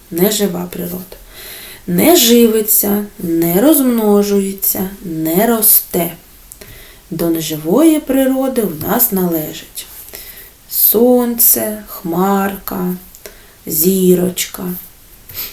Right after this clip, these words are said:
кінь,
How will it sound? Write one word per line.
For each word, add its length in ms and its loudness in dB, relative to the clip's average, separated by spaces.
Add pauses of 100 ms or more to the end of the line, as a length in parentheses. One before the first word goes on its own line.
(2250)
кінь, 440 -2